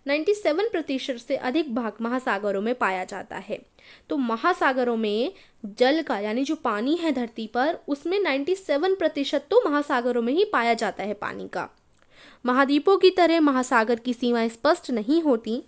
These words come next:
बड़े से छोटे आकार के आधार पर क्रमश पांच प्रमुख महासागर हैं। तो कितने महासागर होते हैं? पांच प्रमुख महासागर होते हैं।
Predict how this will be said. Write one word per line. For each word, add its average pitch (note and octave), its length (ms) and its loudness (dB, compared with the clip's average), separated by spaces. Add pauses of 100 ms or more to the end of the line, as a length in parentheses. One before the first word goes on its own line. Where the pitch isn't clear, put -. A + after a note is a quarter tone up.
(340)
बड़े D#4+ 280 4
से A#4+ 140 4
छोटे E4 340 -2
आकार C4+ 400 0
के C4 60 2
आधार A3+ 300 0
पर A#3 140 -2
क्रमश A3 440 -4
पांच C#4+ 360 2
प्रमुख B3+ 400 -2
महासागर G3+ 580 -6
हैं। G#3+ 220 -8 (580)
तो D4+ 60 -4
कितने E4+ 320 -2
महासागर G4 500 0
होते F4 180 -4
हैं? A4+ 80 -2 (140)
पांच D4+ 380 4
प्रमुख D#4+ 500 0
महासागर B3 600 0
होते G#3 320 -6
हैं। A3 320 -4